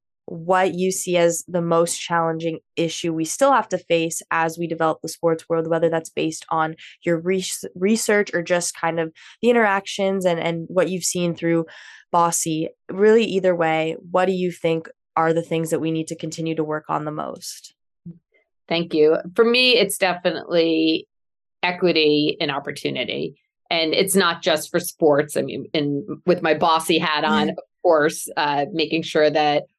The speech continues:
Speaker 2: all children have access to play because of all those great benefits of play,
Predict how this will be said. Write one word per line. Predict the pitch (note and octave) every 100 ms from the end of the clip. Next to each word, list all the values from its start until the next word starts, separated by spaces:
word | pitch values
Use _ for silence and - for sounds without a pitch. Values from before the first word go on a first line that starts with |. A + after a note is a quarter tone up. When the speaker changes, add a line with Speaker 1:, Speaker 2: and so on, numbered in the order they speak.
| _ _ -
Speaker 2:
all | E3 E3 D#3 D3 D#3 - -
children | - F#3 D#3+ D#3 D3+
have | D3+
access | D3 C#3+ C#3+ - C#3+ -
to | D3
play | - D3 C#3+
because | D3 D3+ C#3
of | C#3
all | C#3
those | C#3+ C#3+
great | - C#3+ -
benefits | C#3 C#3+ D3 C#3+
of | D3 -
play, | - D3 B2+ C#3+